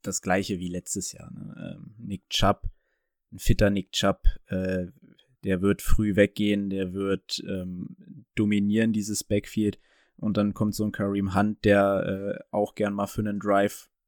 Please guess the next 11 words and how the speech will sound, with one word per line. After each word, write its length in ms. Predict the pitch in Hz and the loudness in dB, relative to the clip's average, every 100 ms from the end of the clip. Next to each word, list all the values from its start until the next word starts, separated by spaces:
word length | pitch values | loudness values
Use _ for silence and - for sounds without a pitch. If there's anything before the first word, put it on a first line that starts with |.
| - | -6
oder 160 | 101 | -4
zwei 260 | 95 - 101 | -4 -2 0
reingeschmissen 640 | 98 104 104 - 104 - 101 | 0 -2 -4 -6 -6 -4 -2
wird, 220 | 101 - _ _ - | -2 -4 _ _ -4
der 120 | 92 | -2
auch 160 | 104 | -2
ein 80 | 110 | -2
super 280 | 104 101 107 | -6 0 2
Jahr 280 | 101 98 107 | 4 6 4
gespielt 420 | 110 - 110 107 | 2 -2 -4 -2
hat. 220 | 104 - | -2 -4